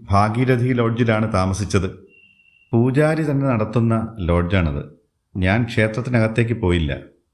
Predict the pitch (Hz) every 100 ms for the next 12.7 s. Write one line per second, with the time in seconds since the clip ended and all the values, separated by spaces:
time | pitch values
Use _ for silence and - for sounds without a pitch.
0 | _ _ _ _ - 92 95 98 98 -
1 | 92 101 92 95 95 95 95 92 85 95
2 | 95 98 92 87 90 90 87 87 - -
3 | 87 85 90 104 101 95 90 85 85 82
4 | 76 78 78 71 73 - _ _ _ _
5 | _ - _ - 87 87 98 95 95 98
6 | 95 87 87 - 92 82 82 85 82 80
7 | - 78 73 78 80 82 80 69 69 -
8 | 71 - _ _ _ _ _ _ _ _
9 | _ - 117 113 117 151 151 147 143 147
10 | 135 123 104 110 110 90 92 87 90 87
11 | 90 - - - 90 92 110 127 117 98
12 | 95 113 - 123 120 107 101